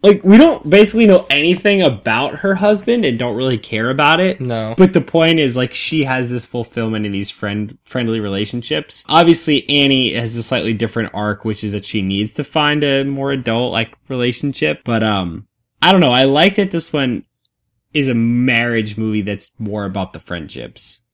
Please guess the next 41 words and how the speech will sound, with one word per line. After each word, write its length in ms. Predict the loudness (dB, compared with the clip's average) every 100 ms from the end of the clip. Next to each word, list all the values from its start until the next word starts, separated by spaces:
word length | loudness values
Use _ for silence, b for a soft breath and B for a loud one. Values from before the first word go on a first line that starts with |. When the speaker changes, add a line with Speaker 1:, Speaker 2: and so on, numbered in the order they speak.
| _
Speaker 2:
Yeah, 200 | -6 -4
well, 160 | -2
I 40 | 0
mean, 320 | 0 -4 -6 -6
friendships 500 | -6 -2 -4 -2 -2
are 80 | 0
a 40 |
really 280 | 0 0 0
important 480 | -2 -2 -4 -4 -4
part 180 | 0 0
of 80 | 0
any 180 | 0 -2
marriage. 460 | -4 -6 -6 -10 B B B B
Especially, 640 | -8 0 0 2 2 0 -6
Speaker 1:
Yeah. 100 | -6
Speaker 2:
I 40 | -2
think 240 | -2 -2
what's 180 | -2 -4
cool 300 | -6 -4 -2
about, 360 | -2 -4 -4 -8 -10 -10 -10 -4
one 240 | 0 2
of 80 | 0
the 80 | -2
cool 200 | -2 -4
relationships 680 | -2 -4 -4 -8 -8 -8 -8
in 100 | -6
this 240 | -6 -4
movie 420 | -4 -2 -2 -2
is 380 | -2 -4 -6 -10 -6
Annie's 580 | -4 -2 -2 -4 -10 -20 b b -10
relationship 720 | -6 -2 -2 -4 -8 -6 -8 -6
with 440 | -6 -4 -4 -6
her 240 | -6 -4 -2
other 260 | 0 0
friend, 400 | 0 0 0 0
the 80 | -2
one 140 | -2
that 120 | -4 -6
she 200 | -4 -2
doesn't 340 | -2 -2 -6
know, 480 | -6 -4 -4 -6